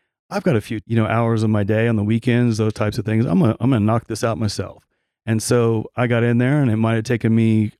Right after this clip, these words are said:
three more hours than the installation guy, but I got it done. And when I got it done, it was very accommodating that I feel it. You press the button and it's like, "Wow, listen to that and look at that." And I did that. So those types of things,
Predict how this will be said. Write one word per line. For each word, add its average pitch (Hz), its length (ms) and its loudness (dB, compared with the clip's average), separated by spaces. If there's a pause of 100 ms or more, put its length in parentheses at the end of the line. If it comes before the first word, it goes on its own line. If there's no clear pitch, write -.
three 135 180 0
more 123 240 2
hours 127 360 0
than 110 120 0
the 107 160 0
installation 117 600 -2
guy, 110 320 0
but 147 160 -4
I 156 80 -2
got 170 180 -2
it 160 100 -2
done. 151 420 0
And 107 160 2
when 113 100 2
I 123 60 0
got 123 160 0
it 117 100 -4
done, 127 260 0
it 151 60 2
was 110 180 2
very 127 300 0
accommodating 123 560 0
that 110 100 0
I 104 100 0
feel 131 460 0
it. 87 180 -4 (280)
You 110 80 -8
press 143 220 0
the 120 60 -2
button 127 300 0
and 110 80 0
it's 101 100 -4
like, 95 160 -6
"Wow, 98 380 -4
listen 104 400 -4
to 107 60 2
that 110 400 2
and 90 240 -6
look 107 120 0
at 107 120 -4
that." 123 360 -2
And 123 120 -6
I 160 80 -2
did 165 220 -4
that. 85 280 -12 (140)
So 117 300 0 (340)
those 156 160 -2
types 165 240 -4
of 135 80 -6
things, 139 340 0